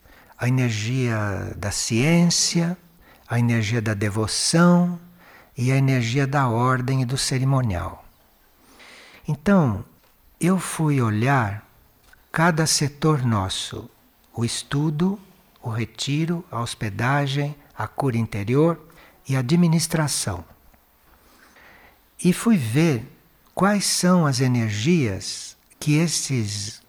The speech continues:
grupos, que estes seres deviam procurar, contatar.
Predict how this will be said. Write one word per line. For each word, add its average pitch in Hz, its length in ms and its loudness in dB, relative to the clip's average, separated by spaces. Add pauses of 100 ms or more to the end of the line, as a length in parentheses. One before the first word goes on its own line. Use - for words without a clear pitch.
(140)
grupos, - 960 -2 (320)
que 131 120 -4
estes - 260 -4
seres 127 840 -2 (280)
deviam 151 360 4
procurar, 151 920 0 (400)
contatar. 160 800 2